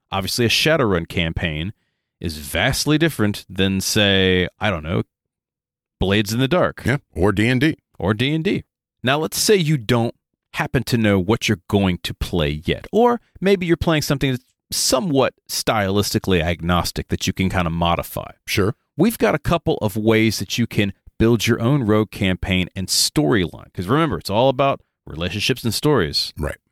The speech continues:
Speaker 1: That's what makes this fun. First off, what is the theme?
Speaker 2: Some common themes are gonna include, obviously, crime, uh, missions,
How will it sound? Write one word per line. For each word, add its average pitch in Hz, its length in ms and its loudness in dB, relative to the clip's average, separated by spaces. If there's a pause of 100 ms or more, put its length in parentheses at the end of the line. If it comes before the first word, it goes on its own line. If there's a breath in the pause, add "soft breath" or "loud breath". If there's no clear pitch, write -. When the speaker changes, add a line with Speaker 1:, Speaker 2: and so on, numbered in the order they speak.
Speaker 1:
That's - 160 -6
what - 100 -4
makes 101 300 -4
this 92 220 -4
fun. 92 420 -2 (400)
First - 420 0
off, 73 240 -4 (300)
what 92 300 0
is 110 220 0
the 104 120 0
theme? - 560 -6 (480)
Speaker 2:
Some - 200 -2
common 104 320 0
themes 95 280 0
are 107 60 0
gonna 92 180 -2
include, 92 400 -2 (440)
obviously, 82 420 -2
crime, 92 640 0 (920)
uh, 78 100 -4 (100)
missions, 92 880 0